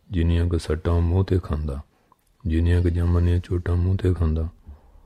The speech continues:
ਮੁਹਾ ਕੇ, ਭਾਵ ਲੁਟਾ ਕੇ ਜਿੰਨੀਆਂ ਕੁ ਸੱਟਾਂ ਖਾਂਦਾ ਹੈ। ਆਪੇ ਜਾਣੇ ਆਪੇ ਦੇ, ਉਹ ਨਿਰੰਕਾਰ ਆਪੇ ਹੀ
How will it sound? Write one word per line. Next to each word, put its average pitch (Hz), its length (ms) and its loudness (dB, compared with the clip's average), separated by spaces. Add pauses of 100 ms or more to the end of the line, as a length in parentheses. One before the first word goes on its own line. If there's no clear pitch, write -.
(280)
ਮੁਹਾ 82 460 4
ਕੇ, 73 300 -4 (520)
ਭਾਵ 82 220 4
ਲੁਟਾ 82 380 2
ਕੇ 85 200 2
ਜਿੰਨੀਆਂ 85 380 2
ਕੁ 82 80 -2
ਸੱਟਾਂ 82 440 -2
ਖਾਂਦਾ 76 540 -2
ਹੈ। 76 140 -6 (580)
ਆਪੇ 87 360 2
ਜਾਣੇ 87 320 2
ਆਪੇ 82 480 -2
ਦੇ, 85 600 4 (580)
ਉਹ 87 120 -2
ਨਿਰੰਕਾਰ 80 640 -2 (1080)
ਆਪੇ 87 400 6
ਹੀ 90 200 6